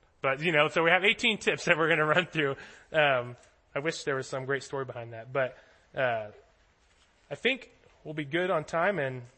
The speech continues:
if there's any time left over, I'd love to, if there's any questions you guys have, feel free to, uh, ask, but we'll see how we're doing on time. So the first tip,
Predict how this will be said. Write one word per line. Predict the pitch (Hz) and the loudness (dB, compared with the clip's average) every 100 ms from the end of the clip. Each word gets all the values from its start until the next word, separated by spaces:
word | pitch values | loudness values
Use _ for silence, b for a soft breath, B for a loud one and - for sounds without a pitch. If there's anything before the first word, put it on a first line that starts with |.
| _ _ 165 | _ _ -8
if | 156 | -4
there's | 156 147 | -4 -2
any | 190 | -4
time | 180 190 196 | -2 0 0
left | 185 - | -2 -2
over, | 180 185 208 - | -2 0 -2 -2
I'd | 139 127 | -4 -4
love | 131 135 - - | -4 -4 -8 -16
to, | 131 120 | -12 -12
if | 120 - - | -12 -20 -14
there's | 135 | -6
any | 151 | -6
questions | 135 160 147 | -4 -6 -6
you | 147 | -8
guys | 151 | -6
have, | 143 151 | -4 -6
feel | - 139 | -8 -12
free | - 139 | -10 -8
to, | 123 113 b b b b _ _ | -8 -10 b b b b _ _
uh, | 131 113 107 | -12 -12 -12
ask, | 127 151 156 - | -4 -2 -2 -8
but | 127 117 - _ _ _ | -10 -10 -12 _ _ _
we'll | 139 | -14
see | - 131 117 | -12 -12 -12
how | 131 | -12
we're | 120 | -12
doing | 120 120 | -12 -14
on | 113 | -12
time. | 135 120 | -12 -12
So | - 196 | -4 -4
the | |
first | - 247 - | 0 -2 -2
tip, | - 131 - _ | -4 -6 -8 _